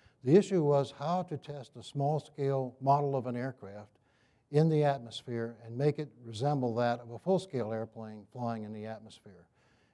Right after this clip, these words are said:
And the problem was basically, if you think about it in this unscientific way,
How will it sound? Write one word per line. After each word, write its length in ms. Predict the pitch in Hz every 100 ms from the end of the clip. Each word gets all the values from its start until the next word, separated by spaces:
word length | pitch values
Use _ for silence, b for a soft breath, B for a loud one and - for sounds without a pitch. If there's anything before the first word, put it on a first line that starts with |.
| -
And 100 | 139
the 60 |
problem 420 | 143 175 214 180 139
was 140 | 120
basically, 540 | 127 160 143 135 139
if 100 | 127
you 100 | 127
think 200 | - 151
about 280 | 139 123 131
it 120 | 131
in 120 | 127 123
this 260 | 135 - -
unscientific 760 | 135 127 135 127 117 123 120 98
way, 320 | 117 113 117